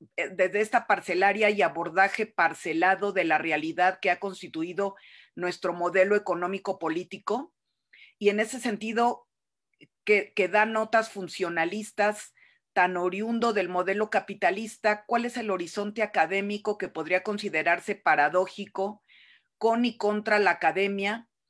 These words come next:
en tanto que se maneja el pensamiento con conceptos que no alcanzan a tocar ese mundo físico particular de la realidad cotidiana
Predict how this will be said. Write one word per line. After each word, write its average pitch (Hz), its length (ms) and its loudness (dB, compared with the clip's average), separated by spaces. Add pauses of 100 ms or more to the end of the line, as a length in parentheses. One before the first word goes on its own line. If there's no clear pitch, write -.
(220)
en 185 220 -6
tanto 220 300 2
que 220 100 0
se - 140 -2
maneja 185 360 -4
el 214 60 -6
pensamiento 185 680 -4
con 165 200 -4
conceptos 190 640 -4
que 175 140 -2
no 185 120 0
alcanzan 202 560 0
a 165 120 0
tocar 185 320 0
ese 196 200 -2
mundo 190 360 -4
físico 202 600 -6
particular 165 800 2
de 185 100 0
la 165 140 2
realidad 160 520 0
cotidiana 185 800 -2